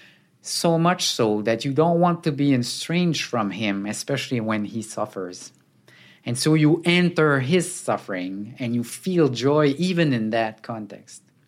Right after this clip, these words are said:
So it's not to deny the legitimacy of the perspective you described.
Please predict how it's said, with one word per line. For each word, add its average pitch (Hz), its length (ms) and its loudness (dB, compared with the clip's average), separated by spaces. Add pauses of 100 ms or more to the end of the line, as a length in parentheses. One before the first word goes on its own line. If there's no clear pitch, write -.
(360)
So 170 140 0
it's 165 180 -2
not 262 160 0
to 190 80 2
deny 143 480 2
the 131 140 2
legitimacy 123 760 -2
of 104 180 -2
the 110 60 -8
perspective 117 600 -8
you 95 120 -10
described. 110 760 -10